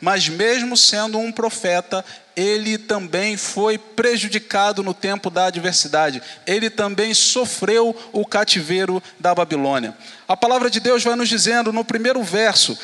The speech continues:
que a mão do Senhor, agora no cativeiro da Babilônia, a mão do Senhor vem até Ezequiel e ele é levado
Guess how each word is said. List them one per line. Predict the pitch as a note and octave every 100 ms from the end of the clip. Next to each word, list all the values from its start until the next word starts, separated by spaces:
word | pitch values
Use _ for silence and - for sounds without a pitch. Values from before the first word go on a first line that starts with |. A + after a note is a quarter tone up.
| -
que | A3 A3+ - - -
a | A#3
mão | G#3 G#3+ D4 B3+
do | C4
Senhor, | - C4 G3+ G#3 - - -
agora | F#3 G3 B3 B3
no | A#3+
cativeiro | B3 A#3+ A3+ F#3+ C4 C4
da | B3+
Babilônia, | B3+ B3 A3+ G#3+ G3+ D#3+ -
a | A3
mão | A3 G3 A#3 D4+ C#4+
do | C4+
Senhor | - B3 G#3 G3 B3
vem | G#3 A3+ A3+
até | G#3 G#3+ G#3+
Ezequiel | G3 G#3 G#3 F3+ G3 E3+
e | G3
ele | A#3+
é | A#3+
levado | A#3 F3 G#3+ B3+ F3+